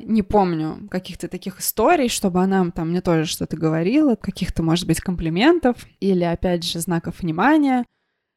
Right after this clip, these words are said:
От папы, наверное, это было больше, потому что он более эмоциональный человек сам по себе. И сейчас, уже во взрослом возрасте, в моём, когда он мне это говорит, мне тоже как-то, знаешь, н-,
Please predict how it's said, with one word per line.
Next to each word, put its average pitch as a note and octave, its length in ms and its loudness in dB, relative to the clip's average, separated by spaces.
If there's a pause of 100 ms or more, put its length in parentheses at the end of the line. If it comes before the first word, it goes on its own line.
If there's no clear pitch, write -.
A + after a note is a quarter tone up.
(320)
От - 280 -6
папы, B3 360 2
наверное, G#3 440 0
это G3+ 120 -4
было F#3+ 180 0
больше, D4 560 0
потому B3+ 340 -2
что - 260 -2
он G#3+ 560 -4
более G3+ 260 4
эмоциональный E3 580 0
человек F3+ 380 2
сам D#3 180 -6
по - 80 -6
себе. B3 320 0 (220)
И G#3 340 0
сейчас, F#3 560 0
уже F3+ 220 -2
во F3 100 -2
взрослом F3+ 440 2
возрасте, E3+ 440 -2
в F3 60 -14
моём, G#3+ 300 0 (680)
когда G3 300 0
он G#3 200 4
мне F3+ 140 2
это F3+ 140 -4
говорит, F3+ 520 -2 (360)
мне F#3+ 200 -8
тоже A#3+ 280 2
как-то, F#3+ 260 -2
знаешь, F#3 300 2
н-, F#3 100 -2